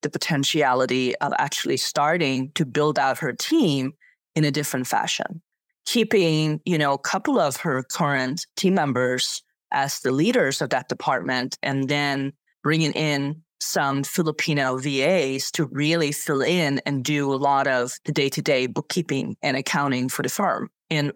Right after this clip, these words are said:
you know, seriously cut the cost on the overhead so that department could once again be profitable. Now, imagine the competitive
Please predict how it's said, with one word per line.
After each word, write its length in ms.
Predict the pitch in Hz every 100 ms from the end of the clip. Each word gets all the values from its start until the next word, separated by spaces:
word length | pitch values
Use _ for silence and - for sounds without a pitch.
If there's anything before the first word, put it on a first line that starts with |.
| -
you 100 | 165
know, 240 | 139 123
seriously 840 | 120 - 202 165 143 - 143 131 -
cut 180 | - 156
the 60 |
cost 600 | - - 220 180 139 - -
on 220 | 147 143
the 120 | 139
overhead 640 | - 254 285 185 139 131 - _ _ _
so 140 | - 170
that 160 | 147 - -
department 800 | 156 - 208 220 147 131 131 -
could 160 | 165
once 260 | 147 147 139
again 260 | 127 143 127
be 100 | 120
profitable. 720 | - 175 170 - - 80 - _ _ _ -
Now, 180 | 170 160
imagine 800 | 196 196 233 277 185 160 147 147
the 100 | 151
competitive 640 | - 175 - 175 151 135